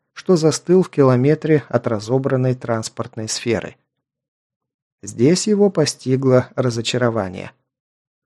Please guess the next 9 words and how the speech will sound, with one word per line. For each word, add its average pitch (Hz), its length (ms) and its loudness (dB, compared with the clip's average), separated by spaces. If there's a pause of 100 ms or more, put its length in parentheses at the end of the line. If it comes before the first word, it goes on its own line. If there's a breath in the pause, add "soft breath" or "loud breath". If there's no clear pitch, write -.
(200)
От 117 200 -2
модуля, 139 440 2
в - 80 -10
котором 143 420 2
располагался 135 880 2
гиперпривод, 135 840 0 (400)
главный 175 460 4
бортовой 123 500 0
компьютер, 139 760 0